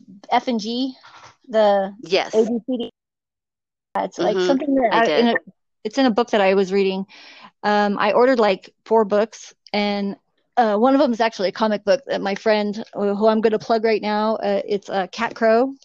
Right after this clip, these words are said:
Speaker 1: on Instagram. It's like, uh, uh, she's Conscious Dust. Conscious Dust.
Speaker 2: Oh, cool. Yeah,
Speaker 1: Um,
Speaker 2: send me that, uh, after we get off of here, and
Speaker 1: and,
Speaker 2: I'll make
Speaker 1: uh,
Speaker 2: sure I put it in the show notes.
Speaker 1: well, basically what I did is I,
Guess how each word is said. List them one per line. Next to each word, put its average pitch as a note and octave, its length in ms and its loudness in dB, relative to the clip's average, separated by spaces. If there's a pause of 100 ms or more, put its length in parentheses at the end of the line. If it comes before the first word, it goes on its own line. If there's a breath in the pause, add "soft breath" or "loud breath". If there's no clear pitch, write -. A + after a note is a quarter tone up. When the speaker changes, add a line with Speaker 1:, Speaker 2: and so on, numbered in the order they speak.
Speaker 1:
on G#3 240 -4
Instagram. A3+ 500 -8 (600 loud breath)
It's A3+ 80 -2
like, G#3+ 200 2
uh, G3 300 2
uh, F#3+ 200 4
she's G#3 200 -2
Conscious G#3 340 -4
Dust. - 560 -4 (360)
Conscious G#3+ 360 -10
Dust. - 460 -8
Speaker 2:
Oh, C4 160 0 (100)
cool. G#4 300 2 (800 loud breath)
Yeah, D#4+ 180 2
Speaker 1:
Um, - 20 -4
Speaker 2:
send F#3 240 -4
me C#4+ 100 -2
that, A3 340 -2
uh, F#3+ 420 -2
after F#3 280 -6
we G3+ 100 -6
get F3+ 100 -4
off E3+ 220 -2
of F3 80 -8
here, F3 160 -2
and D3+ 100 0
Speaker 1:
and, - 0 -
Speaker 2:
I'll A3 80 0
make G#3 200 2
Speaker 1:
uh, - 20 -10
Speaker 2:
sure E3 180 -4
I D#3 60 -4
put D#3 180 -8
it C3+ 100 -8
in D3 40 -14
the D3 80 -12
show E3 240 -4
notes. D3 420 -10 (520)
Speaker 1:
well, A#3 160 6
basically C4 440 0
what A#3 120 4
I G3+ 100 2
did C4 200 0
is G#3+ 160 2
I, G#3 360 0